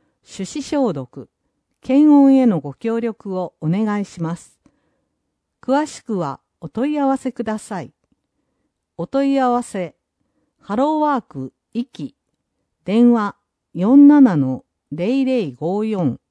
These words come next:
長崎県立佐世保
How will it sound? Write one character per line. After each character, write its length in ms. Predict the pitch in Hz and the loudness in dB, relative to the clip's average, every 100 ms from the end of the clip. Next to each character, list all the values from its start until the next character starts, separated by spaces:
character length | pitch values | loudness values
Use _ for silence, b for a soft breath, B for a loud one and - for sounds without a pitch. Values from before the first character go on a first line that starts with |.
| _ _ _ _ _ _ _ _ _ _ _ _ _ _ | _ _ _ _ _ _ _ _ _ _ _ _ _ _
長 280 | 185 214 277 | -6 -4 -4
崎 320 | 277 269 - | -4 -8 -8
県 260 | - 220 220 | -4 0 0
立 480 | 202 190 - 160 - _ | -2 -6 -12 -12 -14 _
佐 200 | - 185 | -16 -14
世 180 | 214 | -12
保 240 | 190 185 | -10 -10